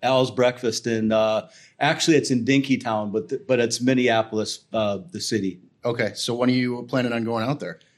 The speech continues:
Speaker 1: You know, I think I, I'm looking at January right now. My schedule is getting booked up into December, but I, I really, even though it's,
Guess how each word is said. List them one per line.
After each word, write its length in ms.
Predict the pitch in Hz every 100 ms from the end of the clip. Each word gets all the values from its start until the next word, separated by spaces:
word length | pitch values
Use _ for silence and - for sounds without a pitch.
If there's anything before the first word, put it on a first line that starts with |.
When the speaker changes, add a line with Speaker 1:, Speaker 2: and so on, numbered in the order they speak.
| _
Speaker 1:
You 100 | 123
know, 100 | 139
I 80 | 151
think 220 | 147 165
I, 140 | 165 151 131 123
I'm 180 | 135 127
looking 360 | 131 139 151 135
at 120 | 113
January 520 | 120 113 117 123 127
right 220 | 135 131
now. 240 | 131 131 120
My 180 | 113
schedule 440 | 110 - 117 113 117
is 80 | 113
getting 320 | 127 113 92
booked 260 | 117 113
up 160 | 117 123
into 240 | 117 -
December, 640 | 110 101 107 104 123 135 - _ _ _ _
but 220 | 113 113
I, 160 | 113 113
I 160 | 117
really, 420 | 113 113 127 123 117
even 320 | 120 120 135
though 200 | 131 127
it's, 360 | 120 - -